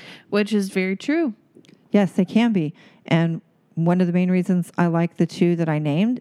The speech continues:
Speaker 2: is they are not outrageous. They're very fair.
Speaker 1: Another thing that she asks is, "How do you get hired without experience?"
Speaker 2: That is a toughie.
Speaker 1: That is the question of all questions.
Speaker 2: <laughs> It is. Because my own experience,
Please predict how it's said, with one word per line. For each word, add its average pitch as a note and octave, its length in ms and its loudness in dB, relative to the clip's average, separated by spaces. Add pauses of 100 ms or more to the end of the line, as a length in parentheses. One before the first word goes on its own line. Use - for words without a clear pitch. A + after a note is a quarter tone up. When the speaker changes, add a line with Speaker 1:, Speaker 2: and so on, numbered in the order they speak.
Speaker 2:
is F3 220 0
they E3+ 160 2
are E3+ 100 0
not E3 380 -2
outrageous. D#3+ 600 -2
They're E3 160 0
very E3 280 0
fair. - 460 -4 (880)
Speaker 1:
Another C4 360 2
thing A#3+ 200 -2
that D#3+ 120 -2
she A3 140 0
asks G3 260 -2
is, G3+ 140 0
"How A3+ 100 0
do G#3 80 2
you G#3+ 60 2
get G#3 160 -2
hired G3+ 380 0
without F#3+ 280 0
experience?" - 920 -4 (340)
Speaker 2:
That F#3+ 200 4
is G#3 160 0
a F#3 40 -4
toughie. - 580 -6 (480)
Speaker 1:
That G#3+ 360 0
is F#3+ 420 -2
the F#3 120 0
question G3+ 560 -2
of F#3+ 120 -2
all F#3+ 140 -2
questions. G#3 460 -2
Speaker 2:
<laughs> G3+ 320 2
It G#3 140 2
is. G3+ 380 0 (380)
Because A3 320 4
my G#3+ 220 2
own A3+ 220 2
experience, G3+ 840 -2